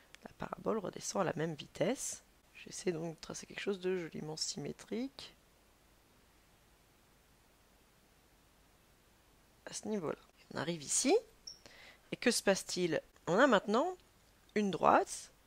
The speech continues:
donc, cha-, nouveau changement de direction, nouvelle, euh, indétermination au niveau de la, de la dérivée. Changement de direction. Et cette fois-ci, on a une valeur de zéro. Valeur des zéro, ça veut dire que la pente de la courbe, euh, de la fonction primitive est nulle, c'est-à-dire que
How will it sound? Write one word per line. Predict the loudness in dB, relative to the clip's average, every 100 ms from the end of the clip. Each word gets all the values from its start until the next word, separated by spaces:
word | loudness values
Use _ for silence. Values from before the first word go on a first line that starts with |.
| -20 -14
donc, | -10 -2
cha-, | 2 2
nouveau | 2 2 0
changement | -2 -6 -6
de | -6
direction, | -6 -4 -2 0
nouvelle, | 0 0 0 0 -8
euh, | -8 -6 -8 -4
indétermination | -2 0 0 -2 -2 -4 -6
au |
niveau | -4
de | -4
la, | -4 -6 -8
de | -4
la | -2
dérivée. | -2 2 2 2 -18 -20 _ -16 -6
Changement | -2 0 0
de |
direction. | 0 -2 -2 -2 -4 -20 _ -20 _ _ _ -20 -20 -6
Et | 0
cette | 0 0
fois-ci, | -2 -2 -2 -4 -8 -20 -20 -20 -4
on | 2
a |
une | 2 4
valeur | 6 4 4
de | 0 -2
zéro. | -2 6 6 6 -2 -10 -4
Valeur | 10 12 12
des | 6
zéro, | 2 4 4 6
ça | 2
veut | 2
dire | 0 2
que | 4
la | 2
pente | 6 6 6 0 -2
de | 0
la | 0
courbe, | -2 -2 0 -2 -6 -8
euh, | -8 -8 -8 -8 -8 -10 -12 -16 -20 -20 -16 -4
de |
la | -2
fonction | -2 -8 -10
primitive | -8 -8 -6 -10 -4
est | -4 -2
nulle, | 0 2 2
c'est-à-dire | 0 -2 -2 0 -2
que | 2 4 4